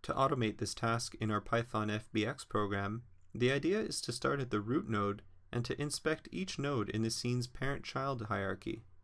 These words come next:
For each node, we'll check whether or not one of the material's properties is connected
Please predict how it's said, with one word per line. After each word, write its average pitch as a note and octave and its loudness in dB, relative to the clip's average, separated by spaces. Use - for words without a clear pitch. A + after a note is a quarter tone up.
For - -2
each G3 -2
node, A#2 2
we'll B2 0
check E3+ 0
whether B2 4
or A#2 2
not B2 0
one A#2 2
of A2 0
the G#2+ 0
material's G#2 2
properties G#2 -2
is A#2+ -4
connected C3+ -2